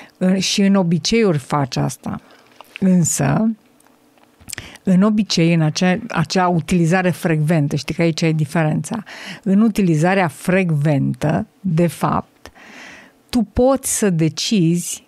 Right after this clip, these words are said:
când spui stop, când spui da,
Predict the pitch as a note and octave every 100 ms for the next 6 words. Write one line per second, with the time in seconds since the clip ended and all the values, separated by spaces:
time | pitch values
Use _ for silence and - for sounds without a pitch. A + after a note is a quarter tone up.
0 | _ - A3 G3+ - - F#3 D3+ - -
1 | A3 A#3+ - - - _ - - - _
2 | - A3+ G#3 G3 - - - F3 E3 D3+
3 | F3+ A3 A3+